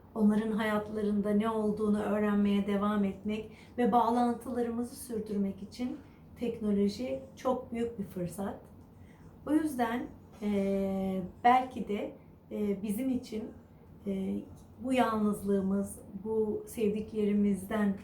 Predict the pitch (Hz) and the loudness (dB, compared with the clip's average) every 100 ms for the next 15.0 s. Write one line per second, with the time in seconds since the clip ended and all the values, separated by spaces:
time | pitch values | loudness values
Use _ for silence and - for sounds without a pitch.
0 | - 196 190 - 233 208 190 190 214 233 | -6 -4 -2 -2 0 2 0 -4 -6 -4
1 | 240 - 196 180 180 196 247 - - - | -6 -6 -4 -2 -2 -4 -8 -12 -20 -20
2 | - - 247 - 240 202 202 220 247 - | -14 -2 -2 -2 -2 0 2 0 -2 -6
3 | - - - 254 247 - - 208 214 208 | -16 -20 -6 -4 -2 -6 -4 -2 -2 -2
4 | 214 208 202 196 202 - - - - - | -2 0 2 2 0 -2 -12 -20 -20 -10
5 | 208 208 202 196 196 240 240 233 208 202 | -2 2 4 2 2 4 4 4 2 -2
6 | - 202 196 202 240 196 220 220 214 208 | -4 -2 -2 -2 -4 -2 -2 0 0 -2
7 | - 202 190 190 185 - - - - - | -2 -2 0 0 -2 -8 -20 -20 -20 -10
8 | - 214 220 214 208 202 - 214 208 202 | -4 -2 0 2 2 0 -2 0 2 4
9 | 196 196 190 185 190 - - 302 285 269 | 2 2 -2 -2 -6 -8 -4 0 0 -2
10 | - 233 208 202 196 - - - - - | -2 2 4 4 0 -4 -16 -20 -8 -2
11 | 269 254 247 254 214 214 202 - 214 196 | 2 4 4 2 0 0 0 -2 -4 -2
12 | 202 196 - - - 226 202 196 - 180 | -2 -4 -8 -14 -2 0 2 0 -4 -6
13 | 196 196 - 214 196 185 180 226 - - | -6 -8 -4 2 2 2 -2 -6 -8 -2
14 | 240 214 - 202 190 180 180 - 240 | 0 -2 -4 -2 -2 -2 -6 -6 -4